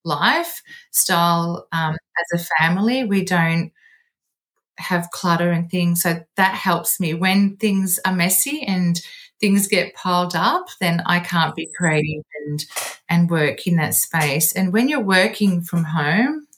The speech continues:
um, 'cause I'm pretty much at home all the time working from home, you need that, those things to, to be creative and to, to support your staff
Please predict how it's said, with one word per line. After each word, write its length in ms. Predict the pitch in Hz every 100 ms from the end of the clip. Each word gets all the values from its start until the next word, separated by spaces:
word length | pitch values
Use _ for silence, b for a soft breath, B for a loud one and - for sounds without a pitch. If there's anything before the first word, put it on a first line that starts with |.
| -
um, 600 | 165 156 156 156 156 - - -
'cause 140 | 190
I'm 180 | 175 175
pretty 180 | 180 175
much 340 | 165 156 - -
at 120 | 165
home 460 | 160 160 156 156 185
all 120 | 160
the 80 | 160
time 300 | - 160 156
working 300 | 160 160 170
from 200 | - 165
home, 460 | 151 139 185 226 226 B B B B B
you 140 | 185 180
need 460 | 175 170 165 165 - -
that, 280 | 156 120 104 - - - _ _ _ _ -
those 320 | 151 147 -
things 640 | 160 143 135 143 147 - B B _
to, 260 | - 160 151
to 140 | - 202
be 180 | 247 247
creative 760 | 226 196 175 254 - 139 143 - b b b b _
and 420 | 165 156 156 151 156 - _ _ 170
to, 500 | 160 160 151 - - - _ -
to 180 | - 185
support 720 | - 190 - 185 165 156 - _ -
your 220 | 180 170
staff 840 | 170 - - 202 254 160 156 -